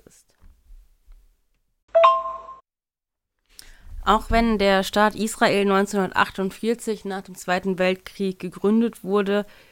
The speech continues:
begannen die politische Be-, politischen Beziehungen zwischen Westdeutschland und Israel erst neunzehnhundertfünfundsechzig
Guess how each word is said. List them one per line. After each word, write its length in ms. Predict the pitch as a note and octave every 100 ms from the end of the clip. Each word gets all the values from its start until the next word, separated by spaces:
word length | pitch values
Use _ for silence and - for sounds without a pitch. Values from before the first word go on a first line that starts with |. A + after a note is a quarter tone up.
| _ _
begannen 880 | F#3+ F#3 F#3 F#3 F#3 F#3+ F#3 F3 F3 _ _ _ _
die 1120 | F#3 F3+ F3 F3 F3 E3+ E3+ E3+ E3+ E3+ F3 E3 _ _ _ _ _ -
politische 460 | A3 A3 A#3 A3
Be-, 120 | F#3+ F#3+ -
politischen 480 | A3 A#3+ B3 A3+ F3+
Beziehungen 840 | F3+ - G#3+ A#3+ A#3 A3+ A3 G#3+ - - _ _
zwischen 720 | - - G3 F#3+ F#3+ F#3 F3 F3
Westdeutschland 960 | G#3+ - F#3 F#3 - F3+ E3+ F3 E3+
und 320 | - E3+ E3+ -
Israel 720 | F#3 - F3+ - - D#3+ D#3+
erst 320 | E3+ E3+ E3 F3+
neunzehnhundertfünfundsechzig 1500 | F3 F3 F3 D#3+ - F#3 E3+ E3+ D#3+ E3 - - E3+ D#3+